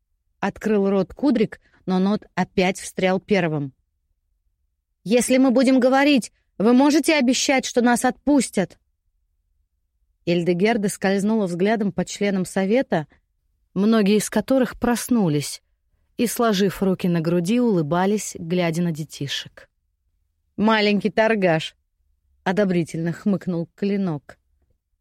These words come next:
"Сначала расскажите, откуда достали архиепископское кольцо с орлом,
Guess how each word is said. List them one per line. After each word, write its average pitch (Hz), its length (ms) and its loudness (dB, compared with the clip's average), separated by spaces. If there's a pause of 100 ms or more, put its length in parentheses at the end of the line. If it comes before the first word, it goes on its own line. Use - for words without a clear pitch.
(640)
"Сначала 285 580 2
расскажите, 233 720 2
откуда 269 420 2
достали 233 760 2 (340)
архиепископское 254 1200 0
кольцо 233 460 2
с - 100 -2
орлом, 208 560 2